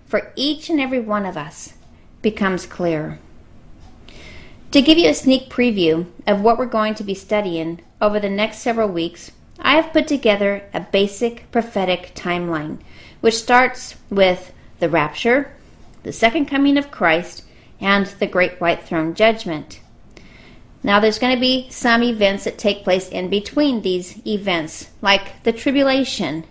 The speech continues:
which is a seven-year period of time, the millennium, which is a thousand-year period of time, and of course,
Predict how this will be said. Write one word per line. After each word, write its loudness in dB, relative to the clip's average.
which 0
is -2
a 0
seven-year 0
period -2
of -6
time, -4
the 4
millennium, 2
which -2
is 0
a -2
thousand-year -2
period 2
of -4
time, -6
and -2
of -8
course, -4